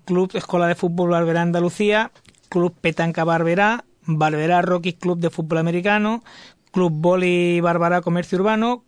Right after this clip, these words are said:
Club Handball Barberá, Unión Atlética Barberá, Club Descats Barberá,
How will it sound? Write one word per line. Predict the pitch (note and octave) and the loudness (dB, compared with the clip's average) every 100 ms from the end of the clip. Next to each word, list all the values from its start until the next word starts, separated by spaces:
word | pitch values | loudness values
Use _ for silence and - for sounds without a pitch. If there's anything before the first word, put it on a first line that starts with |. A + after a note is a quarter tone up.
| - | -4
Club | F3 E3 | -2 0
Handball | E3 E3+ F3 | 0 0 2
Barberá, | E3+ F3 G3+ A#3+ C#4 - | 2 2 2 0 -2 -8
Unión | E3 E3+ E3 | -4 -2 -2
Atlética | E3 F3 E3+ F3+ E3 | -4 -4 -4 -2 0
Barberá, | E3+ E3+ G3+ A#3+ - _ - - _ _ | 2 2 2 0 -4 _ -20 -20 _ _
Club | G3 G3 D#3+ | -2 -2 -2
Descats | D#3+ D#3+ - E3+ F3 | -2 -2 -2 -2 -2
Barberá, | E3 F3 G3 A#3 B3+ | 0 2 2 0 -2